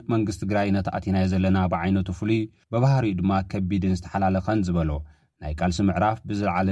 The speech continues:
ናይ ሓላፍነት መንፈስን ጽኑዕ ዲሲፕሊንን ንምፍጻም ዘኽእሎ ሓቋፋይ ምትዕራይ እናገበረ ከም ዝርከብ እዩ ዝገልጽ። እዚ መድረኽ ዝተፈላለዩ ሓሳባት ዕድል ረኺቦም ኣብ መጻኢ ጉዕዞ ትግራይ እወንታዊ ኣስተዋጽኦ ንክህልዎም ብዝሕግዝ መንገዲ ንምምራሕ ዘኽእል ምትዕራይ ዝጠልብ እውን እዩ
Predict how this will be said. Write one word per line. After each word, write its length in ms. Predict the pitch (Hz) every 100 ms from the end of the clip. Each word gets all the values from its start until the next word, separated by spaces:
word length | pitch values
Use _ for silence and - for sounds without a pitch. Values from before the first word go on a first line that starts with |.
| 101
ናይ 140 | 95
ሓላፍነት 520 | 101 98 95 98 98
መንፈስን 520 | 95 101 95 98 113 110
ጽኑዕ 280 | - 101 85
ዲሲፕሊንን 760 | 82 87 - 117 117 98 92 92
ንምፍጻም 540 | 92 87 - 101 95
ዘኽእሎ 320 | 90 85 92 107 107 _ _
ሓቋፋይ 500 | 113 113 120 120 113
ምትዕራይ 520 | 101 95 95 98 95
እናገበረ 380 | 92 87 90 87
ከም 240 | - 87
ዝርከብ 380 | 85 82 82 92
እዩ 80 | 127
ዝገልጽ። 520 | 135 92 73 71 - - _ _ -
እዚ 120 | 123
መድረኽ 360 | 143 110 110 104
ዝተፈላለዩ 480 | - 101 104 101 95
ሓሳባት 460 | 107 101 104 107
ዕድል 280 | - 104 98
ረኺቦም 400 | 104 98 98 113 123
ኣብ 160 | 110
መጻኢ 300 | 101 92 101 101
ጉዕዞ 260 | 92 90 95
ትግራይ 300 | 95 101 104
እወንታዊ 520 | - 104 98 95 95 98
ኣስተዋጽኦ 560 | 92 98 95 90 - 95
ንክህልዎም 520 | 90 101 98 104 104
ብዝሕግዝ 400 | 90 90 90 92
መንገዲ 380 | 92 90 92 87 98 101
ንምምራሕ 500 | 101 98 98 98 104 92
ዘኽእል 400 | 98 92 95 92
ምትዕራይ 540 | 92 87 87 90 90
ዝጠልብ 300 | 85 - 92
እውን 220 | 85 85
እዩ 100 | 85